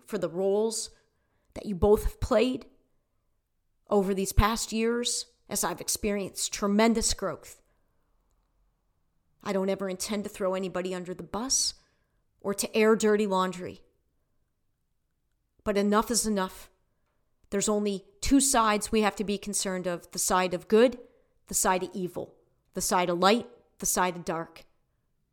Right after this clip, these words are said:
I'm fighting for the light. I'm fighting for the good. Not judging the bad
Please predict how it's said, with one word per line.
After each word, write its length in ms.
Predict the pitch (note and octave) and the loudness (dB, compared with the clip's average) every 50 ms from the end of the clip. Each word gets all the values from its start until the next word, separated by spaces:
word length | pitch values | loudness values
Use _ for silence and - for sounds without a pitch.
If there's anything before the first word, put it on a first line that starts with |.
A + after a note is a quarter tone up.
| _ _ _ _ _ _ _ _ _ _ _ _ _ _ _ _ _ _ _ _ _ _ _ _ _ _ _ _ _ _ _ _ _ _ _ _ _ _ | _ _ _ _ _ _ _ _ _ _ _ _ _ _ _ _ _ _ _ _ _ _ _ _ _ _ _ _ _ _ _ _ _ _ _ _ _ _
I'm 100 | - F3+ | -12 -12
fighting 420 | F3 - - A#3+ G#3 G#3 F#3+ G#3 F#3+ | -12 0 4 4 4 6 4 0 -2
for 120 | - F#3+ | -2 -6
the 140 | F3+ - E3 | -6 -4 -4
light. 420 | E3 F3 F3 F3+ D3 - - - - _ _ | -2 -2 -2 -2 -4 -10 -16 -18 -18 _ _
I'm 80 | - F#3 | -16 -14
fighting 480 | - - - - F#3+ F#3 F3 F3+ F#3 F3+ | -14 -8 -2 -2 0 0 -2 -4 -8 -8
for 160 | - - F#3+ | -8 -10 -10
the 100 | F#3+ F#3+ | -10 -6
good. 320 | - G3 F3 D#3 D3+ - - _ _ _ _ _ _ _ _ _ _ _ _ _ _ _ _ _ _ _ _ _ _ _ _ _ _ _ _ | -4 -4 -4 -4 -4 -10 -16 _ _ _ _ _ _ _ _ _ _ _ _ _ _ _ _ _ _ _ _ _ _ _ _ _ _ _ _
Not 300 | - G3 G3+ G3 A3 - | -4 0 2 2 2 2
judging 400 | - - B3 C4 B3 B3 B3 A#3 | 4 6 6 6 6 6 4 4
the 60 | G#3+ G3+ | 4 4
bad 360 | G#3+ F#3+ E3+ E3 D#3 - | 2 0 0 0 -4 -8